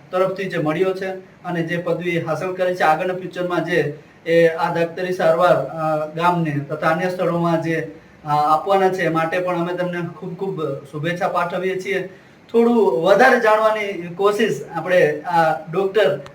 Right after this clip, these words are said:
બન્યા છે અમારા સમાજના એવા ભક્તિબેન પાસેથી જ કોશિશ કરશું કે આ ફિઝિયોથેરાપિસ્ટની જે પદવી મેળવી છે એની થોડી એમની પ્રેરણા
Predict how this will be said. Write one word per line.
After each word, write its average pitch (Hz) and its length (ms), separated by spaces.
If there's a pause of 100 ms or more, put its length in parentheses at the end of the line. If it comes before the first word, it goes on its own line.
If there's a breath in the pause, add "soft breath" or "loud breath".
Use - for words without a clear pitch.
(100)
બન્યા 185 280
છે 214 140
અમારા 185 280
સમાજના 180 520
એવા 160 180
ભક્તિબેન 202 680
પાસેથી 214 420
જ - 180
કોશિશ 214 360
કરશું 233 480 (320 loud breath)
કે 202 60
આ 220 300
ફિઝિયોથેરાપિસ્ટની 202 1400
જે 170 180
પદવી 175 320
મેળવી 175 360
છે 180 340
એની 180 420
થોડી 170 320
એમની 175 220
પ્રેરણા 175 600